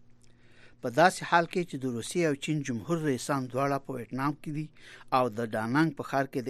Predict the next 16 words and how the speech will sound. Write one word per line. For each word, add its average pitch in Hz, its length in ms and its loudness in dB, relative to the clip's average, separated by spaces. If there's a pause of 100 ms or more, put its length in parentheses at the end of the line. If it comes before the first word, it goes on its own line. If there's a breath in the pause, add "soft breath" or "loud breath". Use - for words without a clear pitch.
(120)
اپیک 165 300 -4
د 143 100 -4
سازمان 123 600 -2
د 143 120 -4
غړو 160 240 4
هیوادونو 113 480 -2
پالي 113 300 -6
غونډه 107 280 -6
کې 110 200 -12
ګډون 120 240 -4
کوي، 147 180 -2 (420 loud breath)
امریکایي 127 440 0
ماموران 123 500 0
وایي 123 320 -2
توقع 127 380 -6
نه 143 160 -2